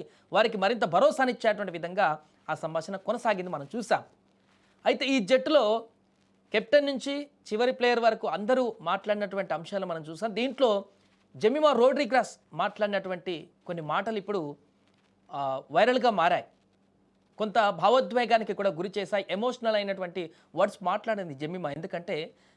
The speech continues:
గత మూడు సంవత్సరాలుగా జెమిమా రోడ్రిగ్రస్ చాలా ఇబ్బందులు ఎదుర్కొంది. తను ఎన్నో అవమానాలను కూడా ఎదుర్కొంది. సోషల్ మీడియాలో అయితే తనపైన వచ్చిన ట్రోల్స్‌కి అయితే లెక్కే లేదు జెమిమా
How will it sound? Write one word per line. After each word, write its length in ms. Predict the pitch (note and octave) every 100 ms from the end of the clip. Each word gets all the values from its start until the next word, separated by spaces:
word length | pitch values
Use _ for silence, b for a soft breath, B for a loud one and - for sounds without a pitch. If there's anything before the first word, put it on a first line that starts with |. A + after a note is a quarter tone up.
| C#3
గత 200 | F#3 G3
మూడు 240 | A3+ C#4
సంవత్సరాలుగా 540 | - C4 C4 B3+ B3 B3
జెమిమా 360 | G3 A3+ A#3+
రోడ్రిగ్రస్ 540 | G3+ A3+ A#3+ G#3 G#3+ F#3
చాలా 300 | - G#3+ B3+ C4
ఇబ్బందులు 380 | G#3+ G#3+ B3 A#3
ఎదుర్కొంది. 460 | G3 B3 A#3 D3 - _ _ _ _ _ _ _ F#3
తను 120 | A3
ఎన్నో 300 | G#3 A#3+ C#4 A#3+ -
అవమానాలను 580 | E3+ A#3+ C4+ C#4+ C#4 C4
కూడా 160 | C4 A3
ఎదుర్కొంది. 420 | A3 G#3+ F#3 C3 _ _ _ _ _
సోషల్ 280 | - A#3+ D4
మీడియాలో 280 | C#4 C#4 C4
అయితే 160 | A#3 A#3+
తనపైన 320 | G#3+ G3+ A3+
వచ్చిన 220 | G#3 A3 G#3
ట్రోల్స్‌కి 420 | - A3+ C#4 -
అయితే 160 | A#3 A#3
లెక్కే 380 | D#3+ E3 E3 A#3
లేదు 220 | F#3+ C#3
జెమిమా 380 | B2+ E3 F#3